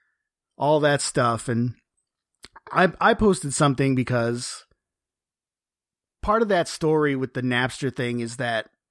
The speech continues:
Metallica was working on a song for a movie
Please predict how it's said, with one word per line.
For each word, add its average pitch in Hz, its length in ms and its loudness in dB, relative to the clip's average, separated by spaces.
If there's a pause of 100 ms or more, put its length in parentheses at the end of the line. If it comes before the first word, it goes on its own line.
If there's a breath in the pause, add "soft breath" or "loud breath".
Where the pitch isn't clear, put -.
(800)
Metallica 143 500 0
was 135 160 0
working 135 320 0
on 123 100 0
a 123 60 0
song 123 380 0
for 123 200 -4
a 110 40 -6
movie 123 580 0